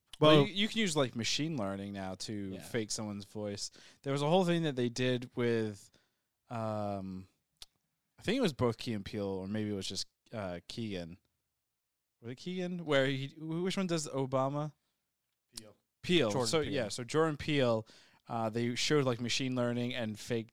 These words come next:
Speaker 1: deep fakes and all that fun stuff, and then also introduced, like, a voice thing to make it sound like Obama, which is kinda
Speaker 2: Oh,
Speaker 1: crazy.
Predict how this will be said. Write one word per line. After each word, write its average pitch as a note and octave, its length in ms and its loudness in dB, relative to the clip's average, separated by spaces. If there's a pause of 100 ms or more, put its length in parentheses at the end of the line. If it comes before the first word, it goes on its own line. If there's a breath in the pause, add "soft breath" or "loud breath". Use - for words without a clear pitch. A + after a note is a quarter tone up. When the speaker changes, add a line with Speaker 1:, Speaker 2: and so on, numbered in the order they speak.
Speaker 1:
deep A2+ 200 -4
fakes B2 280 -2
and C3 80 -2
all B2 100 2
that B2+ 180 2
fun C#3 200 -2
stuff, C#3+ 340 2 (420 soft breath)
and A#2+ 160 -2
then A#2+ 100 2
also A#2+ 440 0 (240)
introduced, A#2 460 -6
like, G#2 100 -10
a G#2+ 60 -12
voice A#2 320 -4
thing A2 140 -4
to A2+ 100 -6
make G#2+ 160 -4
it G#2+ 80 -6
sound G#2+ 240 -2
like G2 140 -4
Obama, G2+ 600 -4 (880)
which A2 120 -10
is G2+ 80 0
kinda C#3 160 4
Speaker 2:
Oh, - 60 -2
Speaker 1:
crazy. G2 400 -6